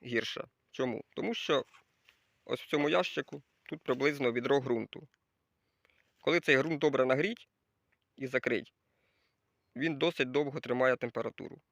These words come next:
Вам не потрібно півночі топити ось цю плиту. Ви просто йдете спать. Або топите, в моєму випадку, одну. У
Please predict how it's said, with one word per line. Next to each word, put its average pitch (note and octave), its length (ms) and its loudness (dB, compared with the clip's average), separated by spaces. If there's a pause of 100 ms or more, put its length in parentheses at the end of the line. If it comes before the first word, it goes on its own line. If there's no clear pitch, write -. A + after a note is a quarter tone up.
(140)
Вам C3 220 0
не D3+ 120 0
потрібно B2 560 -4 (120)
півночі D#3 680 -4 (140)
топити C#3+ 520 -2
ось - 200 -10
цю - 160 -10
плиту. A#2 360 -8 (1500)
Ви B2 100 -2
просто C#3+ 300 -4
йдете B2 280 -2
спать. - 420 -8 (400)
Або C#3 280 0
топите, D#3 480 0
в A#2 80 0
моєму B2+ 340 2
випадку, C3 460 0
одну. A#2+ 280 0
У - 80 -14